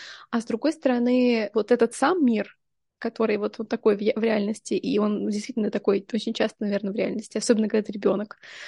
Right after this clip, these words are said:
А, вот этот мир меня очень, э, н-, н-, не очень не нравится. <clears throat> И это то, с чем мне как-то хотелось бы в своей жизни бороться и делать этот мир каким-то другим, но я не могу на это никак иначе повлиять, только вот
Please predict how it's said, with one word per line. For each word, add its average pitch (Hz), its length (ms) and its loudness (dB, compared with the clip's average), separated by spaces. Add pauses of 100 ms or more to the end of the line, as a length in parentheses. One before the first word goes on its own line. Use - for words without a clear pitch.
(460)
А, 220 440 -2
вот 226 280 2
этот 294 320 6
мир 269 220 4
меня 233 340 0
очень, 220 560 -2
э, 220 140 -2
н-, 214 120 -4 (460)
н-, 226 600 -4
не 262 100 4
очень 269 220 2
не 233 60 4
нравится. - 440 -4 (520)
<clears throat> 285 600 6 (300)
И 247 80 4
это 247 180 4
то, 277 280 2
с - 40 -8
чем 247 300 2
мне 254 160 6
как-то 262 320 0
хотелось 262 520 4
бы 214 140 -2
в - 60 -8
своей 226 220 2
жизни 226 200 0
бороться 240 480 2
и 226 100 4
делать 240 240 2
этот - 180 -10
мир 240 100 0
каким-то 240 360 -2
другим, 233 320 0 (420)
но 285 300 4
я 269 200 6
не 254 100 4
могу 254 280 2
на 240 140 2
это 233 140 -2
никак 240 520 -2
иначе 226 300 2
повлиять, 240 380 2
только 240 360 0
вот 196 160 -4